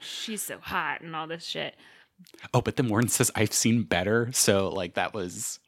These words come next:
Speaker 1: He just says
Speaker 2: interesting.
Speaker 1: that because he's feeling emotions he doesn't want to cope with.
Speaker 2: He doesn't like
Speaker 1: But this is when
Speaker 2: emotions.
Speaker 1: we, we're not sure. But at this point, like, I didn't, still did not like Warden.
Speaker 2: Yeah, same.
Speaker 1: Um, and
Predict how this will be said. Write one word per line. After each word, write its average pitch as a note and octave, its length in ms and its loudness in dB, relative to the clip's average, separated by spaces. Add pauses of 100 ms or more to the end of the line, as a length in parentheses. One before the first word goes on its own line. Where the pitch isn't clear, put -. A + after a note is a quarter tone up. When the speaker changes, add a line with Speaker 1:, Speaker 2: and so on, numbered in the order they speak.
(100)
Speaker 1:
He A3 240 2
just G3 300 2
says - 80 -2 (220)
Speaker 2:
interesting. D#3 40 -8
Speaker 1:
that D3 240 -4
because D#3 320 -16
he's - 240 -14
feeling F3+ 480 -8
emotions D#3+ 680 -12
he D3 260 -14
doesn't G3+ 360 2
want D#3+ 180 -10
to F3 100 -12
cope D#3 320 -10
with. F#3+ 260 -10 (920)
Speaker 2:
He - 120 -8
doesn't C3 260 -2
like F2+ 240 -6
Speaker 1:
But - 140 0
this D#4+ 160 0
is F4 120 2
when D#4+ 120 2
Speaker 2:
emotions. A#3+ 280 -2
Speaker 1:
we, A3 100 2
we're G#3+ 60 0
not G#3 220 6
sure. F3+ 340 -2
But F#3+ 160 -6
at G3+ 140 0
this D4 140 -2
point, C#4 180 2
like, G3 160 -4
I F#3 200 2
didn't, E3 420 -8
still - 180 -6
did D3+ 140 -8
not - 100 -10
like - 160 -14
Warden. B2 240 -6
Speaker 2:
Yeah, F#3 120 -2
same. D#2 320 0 (260)
Speaker 1:
Um, D#3+ 440 0 (360)
and F#3 400 -2